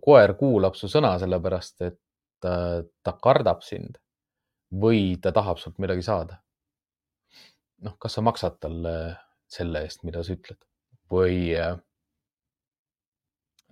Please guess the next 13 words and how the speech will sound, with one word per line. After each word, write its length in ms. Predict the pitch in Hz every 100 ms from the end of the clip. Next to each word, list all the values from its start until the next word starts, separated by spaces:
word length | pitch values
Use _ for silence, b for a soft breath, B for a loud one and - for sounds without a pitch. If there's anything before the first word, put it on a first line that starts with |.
| -
ta 80 |
teab, 260 | 98 117 90
mis 160 | 95 -
saab 220 | 104 -
siis, 220 | 113 92
kui 400 | - 95 90 90 85 _
sa 240 | - 95
ei 80 | 92
tee 220 | 120 101 85
seda, 240 | 85 82
mida 180 | 80 80
sa 80 | 90
ütled. 320 | - - _